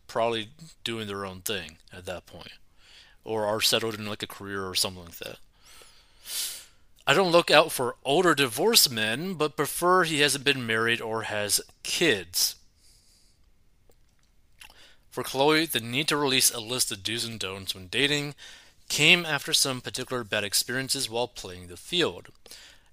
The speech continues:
During one of her days, she got so embarrassed because her date got super drunk and sloppy and ended up getting kicked out of the venue. She got recognized while all this was happening and ended up staying at the venue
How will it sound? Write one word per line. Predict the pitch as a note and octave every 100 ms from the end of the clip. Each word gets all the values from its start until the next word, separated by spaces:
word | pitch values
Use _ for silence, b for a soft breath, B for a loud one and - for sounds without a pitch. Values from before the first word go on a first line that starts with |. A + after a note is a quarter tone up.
| -
During | C3 C3+ B2 A2
one | C#3
of | -
her | F#3
days, | A#2+ A2+ A#2 -
she | - B2
got | A#2+ A#2+
so | - - C3 D#3+ -
embarrassed | D3+ C3+ A2 D#3+ F2 F2+ A2 - - b b b b _
because | A#2+ B2+ B2
her | A2+
date | A2+ D3
got | C3 A#2
super | - B2+ - G#2+
drunk | G2 G2 A2 A#2+
and | G2+ G2
sloppy | - C3 D#3 - F#2 G2 - b b b b b
and | G#2 A#2
ended | C#3
up | D#3 C3+
getting | B2 B2+
kicked | - A2 A2
out |
of | G2+ F2+
the | F#2+
venue. | C3+ A2 D2 - - b b b
She | -
got | G#2+ A2 G2+
recognized | C3+ D#3 C3+ C#3 D3 A#2
while | A2+ G#2+
all | G2+ A#2+
this | B2+
was | C#3 C3
happening | A#2 A2+ A2+ A2 G#2
and | G#2+
ended | A2 A#2
up | B2
staying | - A2+ A2
at | A2 G2+
the | F#2+
venue | F#2 A2 B2 C3+ C#3